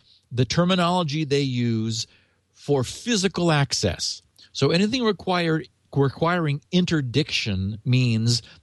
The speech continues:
that, that they had to visit the hardware and, like, physically do something. So, for example, as, uh, installing that V G A cable that I mentioned, uh, at the top of the show,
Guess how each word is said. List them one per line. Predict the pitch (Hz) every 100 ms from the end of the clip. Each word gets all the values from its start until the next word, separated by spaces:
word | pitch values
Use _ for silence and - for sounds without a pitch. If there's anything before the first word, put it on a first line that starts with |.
| 120
that, | 127 127 - _ _ _ -
that | 135 - _ -
they | 107 139 202
had | 196 208 160
to |
visit | 123 104 135 165 196 _ -
the | 131
hardware | 127 143 147 135 107 101 90 90 98 110 _ _ _ -
and, | 127 123
like, | 123 120 -
physically | - 175 180 160 156 143 139
do | 110 131
something. | 127 120 90 - 87 -
So, | 147 139
for | 139
example, | 123 151 156 131 123 - - - _ -
as, | 123 160
uh, | 156 120 143 190
installing | 123 - 175 180 180 156
that | 139
V | 117 127 165
G | 123 123 131
A | 151
cable | - 127 104 90 82
that | 117 110
I | 107
mentioned, | 113 110 107 95 - -
uh, | 120 104 -
at | 123
the |
top | - 113 95
of | 98
the |
show, | 98 - 90 85